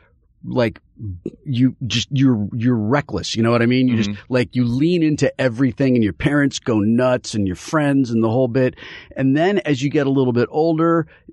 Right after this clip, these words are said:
Speaker 1: it, that whole, like, thing about kind of, like, are you gonna be cool?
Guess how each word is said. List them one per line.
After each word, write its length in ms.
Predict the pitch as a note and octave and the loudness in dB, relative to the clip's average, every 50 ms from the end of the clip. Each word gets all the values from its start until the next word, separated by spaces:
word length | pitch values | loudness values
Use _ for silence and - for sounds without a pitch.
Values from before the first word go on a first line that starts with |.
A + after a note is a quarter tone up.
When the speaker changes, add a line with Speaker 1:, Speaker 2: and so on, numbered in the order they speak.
| - _ | -10 _
Speaker 1:
it, 160 | - C3+ - - _ _ _ _ _ _ _ _ _ _ - - | -2 -2 -2 -2 _ _ _ _ _ _ _ _ _ _ -14 -4
that 260 | - C#3 B2 A#2+ - - | -2 0 0 0 -2 -4
whole, 580 | - - - C3+ C#3 C#3 C#3 C#3 C3+ B2 A2 G2 | -8 -6 -2 0 0 2 2 2 0 0 -2 -4
like, 200 | F2+ - - - _ _ _ | -6 -8 -10 -14 _ _ _
thing 180 | - D#3 D#3 D3+ | 0 2 2 2
about 280 | B2 A#2+ A2+ - - - | 2 0 -4 -4 -6 -2
kind 200 | - C3 C3 C3 | 0 2 2 4
of, 80 | A#2 | 2
like, 260 | A2 A2+ G#2 G2 - - _ _ | 2 0 0 0 -4 -10 _ _
are 100 | G#2+ G#2 | -2 -2
you 140 | G#2 G2 F#2 | 0 0 -2
gonna 200 | E2 G2+ F#2 F2 | -2 -2 -2 -2
be 140 | D#2 D#2+ D2+ | -4 -6 -10
cool? 840 | - - - E3+ F3 E3+ E3+ E3+ E3 D#3+ D#3 D3+ D3+ D3+ D#3 C#3+ | -10 -6 -2 0 0 2 2 2 2 2 2 2 2 0 0 -2